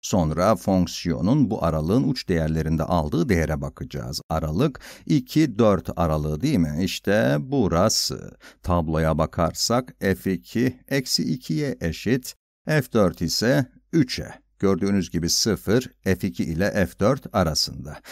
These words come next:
İsterseniz grafik üzerinde de görebiliriz. Bu nokta ile bu nokta bu şekilde birleştirildiğinde bunu kalemi kaldırarak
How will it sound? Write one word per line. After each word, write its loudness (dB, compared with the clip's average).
İsterseniz 0
grafik 0
üzerinde 0
de 0
görebiliriz. 0
Bu 0
nokta -2
ile 0
bu 0
nokta -2
bu -2
şekilde -2
birleştirildiğinde -2
bunu 4
kalemi 2
kaldırarak 0